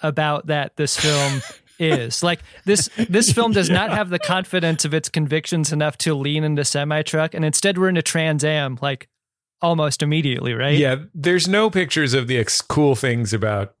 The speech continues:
Speaker 3: semi-trucks, like different stuff you can cook in a miniature slow cooker in the passenger seat while you drive, which is a big part of big rig culture, I understand.
Speaker 1: This credit scene might be the coolest visual stuff about semi-trucks that we get.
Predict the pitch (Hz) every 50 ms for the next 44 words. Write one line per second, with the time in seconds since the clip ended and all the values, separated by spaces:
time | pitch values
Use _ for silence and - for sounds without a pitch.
0 | - - - - 131 113 113 110 107 98 - - 113 104 95 - - - - -
1 | 107 104 101 98 - - - - 120 101 127 131 127 - 151 143 - - - 156
2 | 143 131 - 151 143 127 147 143 127 - 156 156 156 156 147 135 131 131 135 143
3 | 147 156 156 143 - - 147 127 - - - 147 147 165 151 - 143 139 135 -
4 | 147 156 156 135 127 123 - - 127 151 156 143 - 156 131 117 120 107 - -
5 | 127 120 135 - - 143 131 139 143 139 131 123 156 180 196 165 120 101 87 95
6 | 92 - - 107 90 101 92 98 104 95 87 - - 101 95 90 87 87 87 85
7 | 90 - - 104 95 - - 95 87 - - - 95 87 - - 85 87 85 85
8 | 85 80 82 - - - - - - - - 170 208 311 - - - - - 247
9 | 285 330 285 208 - - 254 240 226 220 220 220 220 - 208 190 202 - - -
10 | - 220 226 226 214 202 175 - - - 175 185 202 180 214 202 180 165 151 -
11 | - - 151 147 143 139 - - - - 156 127 170 160 175 180 - - - 151
12 | 143 143 139 135 - - 151 139 135 - - 147 139 139 127 120 147 147 131 110
13 | - -